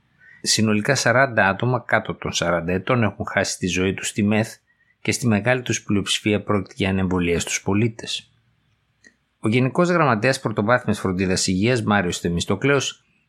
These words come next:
είπε χθες το απόγευμα ότι περισσότεροι από έξι εκατομμύρια τρακόσιες ογδόντα χιλιάδες πολίτες έχουν ολοκληρώσει τον εμβολιασμό τους,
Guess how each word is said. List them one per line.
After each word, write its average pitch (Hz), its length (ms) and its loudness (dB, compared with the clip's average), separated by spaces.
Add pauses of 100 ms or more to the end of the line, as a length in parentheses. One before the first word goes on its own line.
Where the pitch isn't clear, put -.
είπε 123 260 -2
χθες 123 280 0
το 113 100 2
απόγευμα 120 600 0
ότι 104 340 -4
περισσότεροι 131 580 2
από 110 180 0
έξι 143 240 2
εκατομμύρια 120 520 0
τρακόσιες 110 540 0
ογδόντα 117 260 0
χιλιάδες 107 420 0
πολίτες 110 500 0
έχουν 110 200 0
ολοκληρώσει 104 580 2
τον 98 140 2
εμβολιασμό 92 720 2
τους, - 360 -6